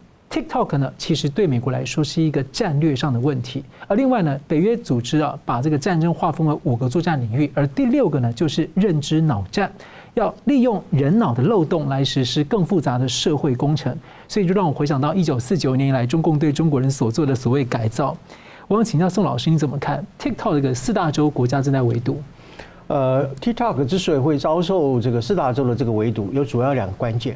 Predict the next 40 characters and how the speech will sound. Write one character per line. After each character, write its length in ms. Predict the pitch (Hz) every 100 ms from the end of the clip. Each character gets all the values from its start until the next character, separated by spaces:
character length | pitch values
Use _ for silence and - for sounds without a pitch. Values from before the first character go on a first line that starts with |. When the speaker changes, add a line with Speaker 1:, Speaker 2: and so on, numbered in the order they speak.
| -
Speaker 2:
第 140 | - 208
一 40 |
个 100 | 190
就 100 | 160
是 60 | 151
说， 160 | 156
它 120 | 151 165
始 200 | - 113
终 160 | 170
没 80 | 214
有 80 | 156
办 180 | 151 117
法 100 | 110
去， 300 | - 131 120 - - - -
呃， 180 | 120 107 123 -
讲 180 | - 113
清 200 | - 208
楚 220 | 175 101 117
它 140 | -
和 200 | - 117
北 320 | 113 117 95
京 220 | 101 185 196
的 60 |
母 160 | 135 98
公 200 | 107 123
司 220 | 120 123
字 260 | 117 - 147
节 160 | 113
跳 220 | 113 131
动 140 | 104 101 - - -
之 120 | -
间 220 | 127 143 131
的 80 |
一 160 | 117 113
种 160 | 110 98
关 180 | 131 117
联 180 | 104 98
性 140 | 127 92 -
啊。 80 |
Speaker 1:
嗯。 120 | 165